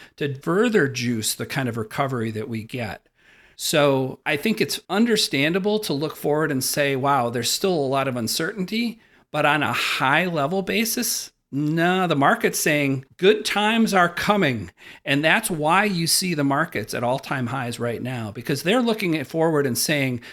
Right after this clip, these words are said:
"There's really nothing in the way of that kind of a future outcome and that kind of a feeling and s-, a level of spending that reflects that positivity." And when you know that that's coming,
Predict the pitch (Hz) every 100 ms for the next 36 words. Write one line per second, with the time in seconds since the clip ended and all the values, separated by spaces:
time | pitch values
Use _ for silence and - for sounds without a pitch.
0 | - 202 269 180 196 247 131 117 156 -
1 | 123 120 117 113 110 123 131 110 92 -
2 | 135 123 147 151 - 165 123 120 - 175
3 | 156 - 123 - 139 - - 117 101 95
4 | _ - - - 135 120 151 - 156 123
5 | 107 - 196 202 180 143 117 107 110 107
6 | - - 123 151 160 127 - - 151 139
7 | 120 98 113 - 175 - - 113 - 151
8 | 113 113 - 196 143 104 98 - - -
9 | - 131 123 120 113 113 107 - _ 147
10 | 160 135 190 170 135 147 180 165 147 143
11 | - - 131 165 190 165